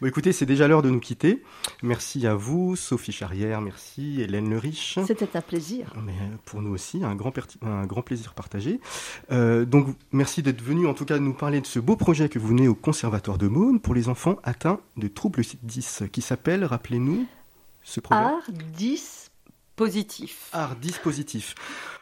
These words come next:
Speaker 1: Si des parents nous écoutent qui seraient intéressés pour y inscrire leurs enfants, comment font-ils ?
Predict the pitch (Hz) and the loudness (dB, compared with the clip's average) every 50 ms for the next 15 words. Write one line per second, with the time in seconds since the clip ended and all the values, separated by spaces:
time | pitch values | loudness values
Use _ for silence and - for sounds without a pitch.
0 | _ _ _ _ _ - - - - 226 214 214 - 190 175 190 185 170 156 160 | _ _ _ _ _ -18 -14 -10 -8 -4 -4 2 2 2 4 4 0 0 0 -2
1 | 160 - 285 262 - 165 - - - 185 175 - 165 147 156 143 - - 226 - | -4 -4 -6 -6 -8 -10 -16 -10 -8 -8 -6 -4 0 0 0 0 0 -2 -4 -2
2 | - 135 143 143 127 - - 170 143 135 123 120 120 139 127 - - 120 - - | -2 0 0 0 0 -2 -2 -4 -2 -2 -2 0 0 -2 -2 -2 -4 -4 -2 0
3 | 165 185 175 - 143 123 - - 117 110 107 | 0 0 0 0 -4 -6 -4 -4 -2 -2 -2